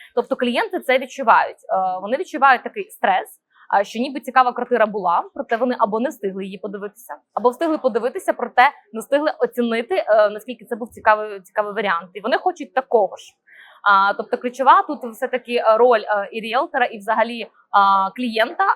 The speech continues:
е, чітко зрозуміти, що ви хочете, і вчасно зрозуміти, е, що вам ця квартира підходить. Це такий один спектр. Інший спектр ми бачимо по клієнтам. А, все ж таки, а, у нас дуже багато людей знаходиться не в Києві. А, наприклад, у нас є сім'я. Е,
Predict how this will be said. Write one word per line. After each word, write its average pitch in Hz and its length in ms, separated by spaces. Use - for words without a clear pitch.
е, 226 40
чітко 320 300
зрозуміти, 254 460
що 220 200
ви 214 80
хочете, 311 400
і 247 60
вчасно 302 420
зрозуміти, 247 540
е, 208 480
що 220 320
вам 254 240
ця 269 100
квартира 226 360
підходить. - 560
Це 240 100
такий 254 260
один 240 360
спектр. 185 560
Інший 392 260
спектр 339 380
ми 269 100
бачимо 262 360
по - 100
клієнтам. 254 560
А, 202 160
все 262 260
ж - 100
таки, 247 440
а, 214 260
у 226 40
нас 254 220
дуже 240 200
багато 220 340
людей 220 280
знаходиться 214 500
не 214 100
в 190 80
Києві. 202 420
А, 208 160
наприклад, 233 380
у 254 40
нас 311 140
є 294 60
сім'я. 214 460
Е, 208 220